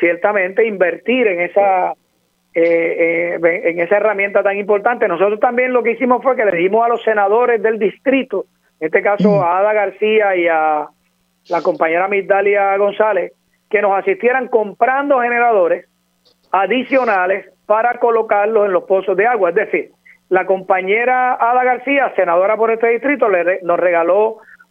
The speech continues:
Speaker 1: un generador eléctrico que se puso en un sistema de bombeo de el barrio Lavadero, y, y Ada García ahora nos está, eh, perdóname, Migdalia González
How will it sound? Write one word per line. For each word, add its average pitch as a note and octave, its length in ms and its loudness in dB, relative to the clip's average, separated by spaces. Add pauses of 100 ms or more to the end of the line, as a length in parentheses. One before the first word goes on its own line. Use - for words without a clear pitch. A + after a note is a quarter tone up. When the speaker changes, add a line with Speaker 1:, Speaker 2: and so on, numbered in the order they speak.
Speaker 1:
un G#3+ 920 2 (160)
generador G#3 460 0
eléctrico A#3 480 0
que F3+ 140 -2
se D#3 100 -2
puso F3+ 220 0
en G3+ 80 2
un G3+ 80 -6
sistema G3+ 340 0
de G#3 60 0
bombeo G#3 480 2
de G3 480 -2 (120)
el F3+ 140 0
barrio G#3 340 2
Lavadero, A3+ 640 0 (420)
y, G#3 240 2 (120)
y G3 360 2
Ada A3 240 2
García B3+ 460 0
ahora B3+ 300 2
nos F#3+ 160 0
está, G#3+ 460 0
eh, G#3+ 240 -2
perdóname, G#3+ 420 -2
Migdalia F#3+ 480 0
González A3+ 560 -2